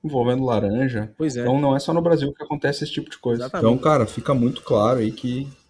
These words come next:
Speaker 1: o futebol, o interesse dele era que o futebol desaparecesse, né? Era desvincular o clube do, do estádio. Essa é a verdade, né? E, e aparece na cena quatro o Spencer Harris comentando, né,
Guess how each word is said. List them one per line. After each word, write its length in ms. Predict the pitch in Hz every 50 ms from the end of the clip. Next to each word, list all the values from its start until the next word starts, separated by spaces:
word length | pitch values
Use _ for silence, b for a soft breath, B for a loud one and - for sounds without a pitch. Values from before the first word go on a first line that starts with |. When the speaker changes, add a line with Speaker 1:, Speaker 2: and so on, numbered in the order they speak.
| _ _ _ _ _ -
Speaker 1:
o 60 | 117
futebol, 680 | - - 135 - - 131 117 110 104 110 120 - -
o 140 | 143 135 135
interesse 440 | 139 135 - 131 123 131 127 - -
dele 200 | 123 120 131 143
era 120 | 143 147 147
que 60 | 147
o 20 | -
futebol 360 | 160 - - 135 127 123 127
desaparecesse, 680 | 143 151 135 - 147 143 165 160 - 113 110 - - 113
né? 140 | 110 113 - _ _ _ _ _ _ _
Era 160 | - 120 120 117
desvincular 840 | 117 113 117 123 135 170 196 190 196 180 156 113 110 127 175 190 - _ _ _ _ _ _ _ _ _ _
o 120 | 139 135
clube 580 | 135 - - 117 117 123 131 147 165 175 180 - _ _ _ _ _ _
do, 680 | 123 117 127 127 131 135 135 135 139 139 139 139 135 131
do 100 | 135 147
estádio. 520 | 156 156 - 104 107 104 104 - - - _ _
Essa 220 | 101 101 - 120 117
é 20 |
a 40 | 113
verdade, 540 | 123 135 127 120 107 104 101 - - - -
né? 200 | 110 101 98 101 - _ _ _ b b b b b b b b b b b _
E, 680 | - 107 104 104 104 101 101 101 101 107 104 107 110 - - _ _ _ _ _ _ _ _ _ _ _ _ _
e 220 | - 117 117 113 113
aparece 500 | 107 107 - 120 113 117 151 156 - 170
na 200 | 147 131 127 127
cena 240 | - - 123 120 117
quatro 380 | - - 117 131 160 - 160
o 40 | 135
Spencer 360 | - - 147 135 139 139 120
Harris 320 | 117 113 117 135 147 - -
comentando, 500 | - 165 180 185 180 - 151 156 156 131
né, 180 | 113 107 110